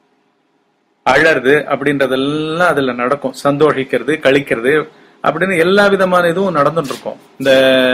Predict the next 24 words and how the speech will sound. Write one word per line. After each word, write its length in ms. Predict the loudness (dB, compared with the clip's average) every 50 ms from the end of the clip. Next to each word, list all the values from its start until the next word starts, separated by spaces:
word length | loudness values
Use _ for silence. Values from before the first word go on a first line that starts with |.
| 0 0 -2
மூணு, 560 | -2 -2 -2 0 2 2 2 2 0 -2 -4 -10 -4
நாலு 280 | -2 0 0 2 0
வயசுக்கு. 480 | 0 0 -2 -2 -4 -6 -6 -6 -6 -6 -14 -20 -20 -20 -20 -20 -4
ஆனா 160 | -2 0 2 2
இந்த 140 | 2 2
values 460 | 2 4 4 4 4 4 2 2 0 -4
வந்து 100 | -4 -2
கொஞ்சம் 220 | -2 -2 -2 -2
கொஞ்சமா 300 | -2 -2 -2 -4 -4 -2
போயிட்டு 240 | -2 -2 -2 -2 -4
இருக்கு. 160 | -4 -4 -4
இப்படி 440 | -6 -4 -2 0 2 2 2 2 0 -2 -8 -16 -18 -16 -4 -4
எங்கேயோ 480 | -2 -2 0 0 2 2 4 4 4 4
இந்த 160 | 4 2 2
values 540 | 4 4 4 4 4 2 4 2 0 0 0
ஒண்ணு 180 | -4 -4 -2
போய் 220 | 0 0 0 0 0 0
டக்குன்னு 340 | 0 0 0 0 0 0 0
பிடிக்கும் 440 | 0 0 0 0 0 0 -2 -2 2
பொழுது, 640 | 0 0 0 0 -2 -2 0 2 2 2 0 -2 -8 _ _ _ _ _ _ _ _ _ _ _ _ _ _ _ _ _ _ _ _ _ _ _ _ -8
உடம்பா 560 | -4 0 2 2 2 2 2 4 4 4 4
இருக்கிற 560 | 4 2 2 0 -2 0 0 2 2 0 0 0
ஒரு 220 | 0 0 0 0
வார்த்தை, 600 | 2 2 4 2 2 2 0 0 -2 -2 -2